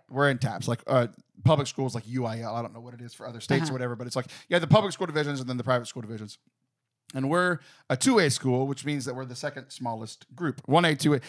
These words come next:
Speaker 1: But all of the schools are there, and it's boys and girls divisions, s-, and there's six A's for each one.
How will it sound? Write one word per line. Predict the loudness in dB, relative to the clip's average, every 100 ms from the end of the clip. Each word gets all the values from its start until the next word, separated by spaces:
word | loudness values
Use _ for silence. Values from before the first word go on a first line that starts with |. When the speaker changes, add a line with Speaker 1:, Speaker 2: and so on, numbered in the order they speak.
| -10
Speaker 1:
But | 4 6 6 2 -20 _ -20 -20 -20 -20 _ _
all | 6 8 10 8 8
of | 6 6
the | 2
schools | 4 6 6 6 4 2 -2 -6 -16 _ 2
are | 4 4
there, | 4 4 4 2 2
and | 2
it's | 2
boys | 2 4 4 4 2 -2 0
and | 2 2 4
girls | 4 4 4
divisions, | 2 2 0 -2 -4
s-, | -4 -4
and | 0
there's | 0 -2
six | -4 -2 0 0 -2 -6
A's | -4 -4 -6 -8 -12 -14 _ _ _ _ _ _ _ _ _ _ _
for | -12 -8
each | -4
one. | 0 -2